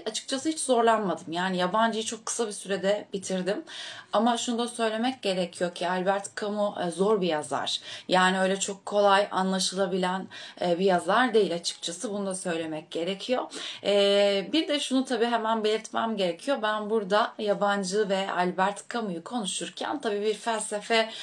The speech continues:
e, hocası gibi konuşmayacağım. Çünkü bir felsefe eğitimim yok. Yani ben bir felsefik açıdan ele almayacağım. Hemen onu söyleyeyim. Ben daha çok bir okur olarak değerlendireceğim yabancı romanını, Albert Camus'u.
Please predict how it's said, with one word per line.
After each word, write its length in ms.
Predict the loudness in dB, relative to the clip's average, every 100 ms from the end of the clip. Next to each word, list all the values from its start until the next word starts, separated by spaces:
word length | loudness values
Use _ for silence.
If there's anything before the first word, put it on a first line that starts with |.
| -14 -2
e, 280 | 2 2 2
hocası 360 | 0 0 -4 -4
gibi 340 | -6 -4 -4
konuşmayacağım. 640 | -2 0 0 -4 -2 -2 -2
Çünkü 200 | -4 -2
bir 100 | -2
felsefe 540 | 2 2 2 -4 -4
eğitimim 460 | -4 -4 -4 -4 -2
yok. 260 | -4 -2
Yani 200 | -2 0
ben 200 | 2 0
bir 100 | -2
felsefik 600 | 0 0 0 -4 -10 -8
açıdan 380 | -6 -6 -4 -4
ele 200 | -2 0
almayacağım. 640 | 4 4 4 0 -2 -4 -4
Hemen 200 | -4 -4
onu 160 | -4
söyleyeyim. 480 | -4 0 0 0 -2 -8 -14 -12 -14 -2
Ben 220 | 4 6
daha 180 | 6 4
çok 300 | 4 -2 2
bir 160 | 2 4
okur 260 | 0 2 4
olarak 520 | 4 2 2 0 0
değerlendireceğim 960 | -2 0 0 -2 -4 -6 -6 -4 -2
yabancı 460 | -2 -2 -4 -4 -4
romanını, 640 | -4 -4 -6 -4 -4 -4 -4
Albert 480 | -4 -4 -4 -8 -10
Camus'u. 400 | -8 -4 -4